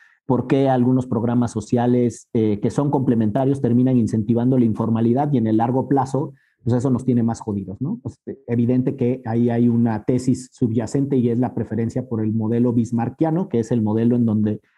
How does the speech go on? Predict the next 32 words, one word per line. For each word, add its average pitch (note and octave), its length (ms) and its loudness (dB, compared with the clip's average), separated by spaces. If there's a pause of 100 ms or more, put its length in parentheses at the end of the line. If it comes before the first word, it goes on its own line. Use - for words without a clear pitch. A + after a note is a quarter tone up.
(200)
la A#2+ 160 0
seguridad A#2+ 500 2
social B2 320 0
viene B2+ 200 2
asociada A#2+ 640 -2
al A2 200 -4
trabajo A2 340 -4
formal, F#2+ 320 -8 (220)
¿no? F#3+ 180 -2
Y C3+ 80 2
en A#2 100 0
donde A2+ 220 0
lo G#2+ 160 0
que A2 80 -2
tendríamos B2 420 0
que C3 120 -2
tener B2 240 -2
son B2 180 2
más B2+ 260 -2
y C3 80 2
más A#2+ 280 -2
y A#2+ 60 0
más A#2 240 -2
trabajos G#2+ 380 -6
formales, G#2+ 540 -6
con C3+ 320 -2
todos A#2+ 220 0
los G#2 160 0
derechos. - 420 -12 (540)
Y F#3+ 100 4
luego, A#3 540 4
eh, F3+ 500 4